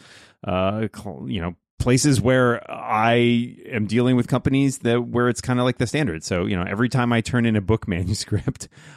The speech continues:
I write in Scrivener, but I have to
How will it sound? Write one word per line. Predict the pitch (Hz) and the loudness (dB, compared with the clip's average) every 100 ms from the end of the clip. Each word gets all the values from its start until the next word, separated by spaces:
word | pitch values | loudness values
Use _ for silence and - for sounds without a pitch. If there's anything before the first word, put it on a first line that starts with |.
| - - | -20 -6
I | 98 98 92 90 101 | 0 2 2 0 -2
write | 98 107 135 131 | 0 2 2 0
in | 120 | -2
Scrivener, | 107 - 127 104 90 95 | 0 0 0 0 0 0
but | 104 | 0
I | 95 | 0
have | 95 101 - | 2 0 0
to | 104 95 92 | 0 2 0